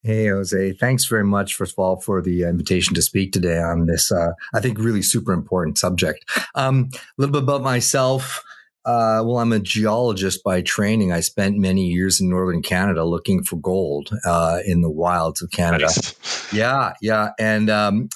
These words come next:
Speaker 1: and then, uh, for reasons of love, I made my way to, uh, the United States, um, met my wife and settled in Boston,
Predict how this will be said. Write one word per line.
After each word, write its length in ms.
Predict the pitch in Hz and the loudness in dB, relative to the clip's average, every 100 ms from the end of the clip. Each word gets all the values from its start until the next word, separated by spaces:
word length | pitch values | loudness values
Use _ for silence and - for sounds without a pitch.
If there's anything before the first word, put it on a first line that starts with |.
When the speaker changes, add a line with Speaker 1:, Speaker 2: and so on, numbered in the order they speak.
| - | -2
Speaker 1:
and 240 | 107 107 | 0 2
then, 260 | 117 120 120 | 2 2 2
uh, 160 | 104 | 0
for 160 | 101 107 | 0 -2
reasons 480 | 107 110 110 104 98 | 0 0 2 2 2
of 160 | 92 | 0
love, 320 | 90 92 95 | 0 0 2
I 120 | 92 87 | 0 0
made 220 | 92 92 | 0 2
my 140 | 90 | 2
way 340 | 85 90 90 90 | 2 0 0 -2
to, 420 | - 90 85 85 | -2 0 0 0
uh, 180 | 78 80 | 0 0
the 60 | |
United 260 | 87 85 80 | 0 0 0
States, 520 | - 92 90 87 - - - - - | -2 0 0 0 -2 -4 -14 -16 -6
um, 420 | 87 85 85 85 | -2 0 2 2
met 160 | 85 - | 2 -2
my 100 | 82 | -4
wife 300 | 85 85 85 | 0 0 -2
and 100 | 80 | -4
settled 260 | 95 85 | -2 -2
in 120 | 82 78 | -2 -4
Boston, 640 | 80 85 - - 98 98 | 0 0 0 0 -2 -2